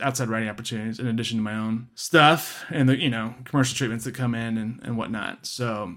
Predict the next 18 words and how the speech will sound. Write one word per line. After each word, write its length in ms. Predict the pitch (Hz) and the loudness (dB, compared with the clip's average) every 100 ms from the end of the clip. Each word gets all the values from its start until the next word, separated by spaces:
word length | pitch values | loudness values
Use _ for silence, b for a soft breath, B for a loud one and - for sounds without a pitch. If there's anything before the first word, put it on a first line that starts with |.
| - | 6
it 100 | 170 | 8
was 120 | 160 | 10
a 40 | |
really 160 | 180 170 | 10 8
cool 160 | 156 135 | 6 4
gig. 300 | 85 95 - | 2 -4 -12
So 160 | - 131 | -8 -2
I 40 | |
was 120 | 123 131 | 0 2
really 120 | 127 | 2
grateful 280 | 117 117 117 | 0 -2 -8
for 140 | 117 | -6
that. 300 | 110 107 98 - | -2 -2 -2 4
I 100 | 147 | 8
basically 280 | 165 156 | 8 10
had 80 | 147 | 6
to 80 | 131 | 8
write, 560 | 127 131 127 127 - | 8 8 6 2 -10